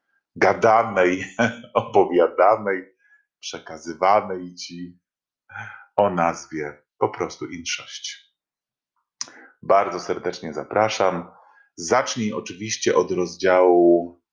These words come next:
e, numer zero jeden, <laughs> a potem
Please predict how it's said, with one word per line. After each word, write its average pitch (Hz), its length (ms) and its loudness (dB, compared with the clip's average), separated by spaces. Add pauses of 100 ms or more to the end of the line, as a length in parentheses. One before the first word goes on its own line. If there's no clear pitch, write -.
e, 73 300 -14
numer 78 580 -6 (420)
zero 101 400 4
jeden, 107 580 4 (580)
<laughs> 127 600 -10
a 110 100 2
potem 95 760 -2